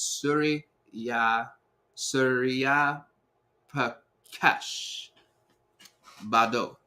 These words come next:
Uh, and he's a pastor over in India. What's up, my man? It's good to see you. I'm so happy to see you on here.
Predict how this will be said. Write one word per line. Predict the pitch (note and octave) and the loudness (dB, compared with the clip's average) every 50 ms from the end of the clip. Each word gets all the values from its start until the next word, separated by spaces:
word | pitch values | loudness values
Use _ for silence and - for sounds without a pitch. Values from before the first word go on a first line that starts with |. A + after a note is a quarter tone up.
| _ _ _ _ _ _ _ _ _ _ _ _ - | _ _ _ _ _ _ _ _ _ _ _ _ -2
Uh, | - A2+ A2 G#2+ G#2 F#2+ F2+ - - - _ _ _ - C3+ C3 | 2 2 4 4 4 2 0 -2 -8 -18 _ _ _ -16 -10 -6
and | A2+ B2 A#2 A#2 | -2 -2 0 0
he's | A#2+ A#2 | 0 -2
a | A#2+ | 0
pastor | - C#3 C3+ C3 C3 - B2+ | 4 6 6 6 6 2 0
over | A#2+ A2+ A2+ | 0 0 0
in | A2+ - | -2 0
India. | - B2 A#2+ A2+ G#2+ G2 G#2 | 0 -2 -2 0 0 0 2
What's | B2 D#3+ D#3+ - - | 4 2 2 4 6
up, | D#3 B2+ G#2 - | 6 6 6 6
my | G#2 G2+ F#2+ | 2 -2 -2
man? | G2 G#2 A2+ A#2+ C3 C3 | -2 -2 0 2 2 2
It's | C3 C3 C3 | 2 2 2
good | - C3+ C3+ | 2 2 4
to | C3 C3 | 2 2
see | C3 - - C3 | -2 -2 -2 -2
you. | B2+ A#2 G#2 F#2 F#2 | -2 0 0 0 0
I'm | F#2+ G2+ G#2+ | 0 -2 -2
so | - A#2 A#2 | 0 2 2
happy | A2 - B2 A#2+ A#2+ - A2 G#2 | 4 6 6 6 6 4 0 -4
to | - G#2+ | -6 -6
see | G2+ - - A2+ A2 | -6 -4 -2 -2 -2
you | G#2+ G#2 G2+ G2+ | 0 0 0 0
on | G2+ F#2+ F#2+ | 0 -2 -2
here. | G2 E2+ D#2 | -4 -8 -10